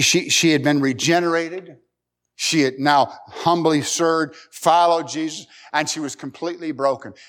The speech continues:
And let me just say this to you. If you don't realize this, you're gonna come to a place in your life where you're going to be broken.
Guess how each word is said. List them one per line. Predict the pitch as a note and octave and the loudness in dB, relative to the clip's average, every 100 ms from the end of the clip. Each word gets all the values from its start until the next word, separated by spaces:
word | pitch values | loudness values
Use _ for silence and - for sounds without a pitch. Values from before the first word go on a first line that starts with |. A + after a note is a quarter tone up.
| - | -10
And | C3 | -2
let | D#3+ | -2
me | G3 | -2
just | F#3+ F3 | -4 -4
say | - E3+ | -4 -4
this | D#3 C3+ | -4 -10
to | - D3 | -8 -6
you. | B2 G2 - - - | -6 -8 -14 -20 -10
If | C3+ C3+ - | -4 -4 -4
you | D#3 G#3 A#3 A#3 G3+ | -2 0 0 -4 -8
don't | D3+ F3 E3+ E3 A2+ _ _ _ _ _ _ | 0 2 2 -2 -8 _ _ _ _ _ _
realize | A2 D#3 D#3+ C3 A#2 A2+ G2+ | -4 0 2 4 2 0 -6
this, | A2+ A#2 A#2+ - | -10 -8 -8 -10
you're | - C3+ | -10 -8
gonna | C#3 C3 | -8 -8
come | - F#3 F#3 | -4 -4 -2
to | E3+ | -2
a | |
place | E3+ E3 D#3+ - | -2 -2 -2 -4
in | D3+ | -6
your | C#3 | 0
life | B2+ A#2+ B2 | 2 2 -4
where | B2+ | -8
you're | B2 A#2+ | -6 -6
going | A#2+ B2+ B2+ | -4 -4 -6
to | C3 | -10
be | A#2+ | -10
broken. | A#2 A2+ G2+ - E2 | -6 -4 -4 -8 -20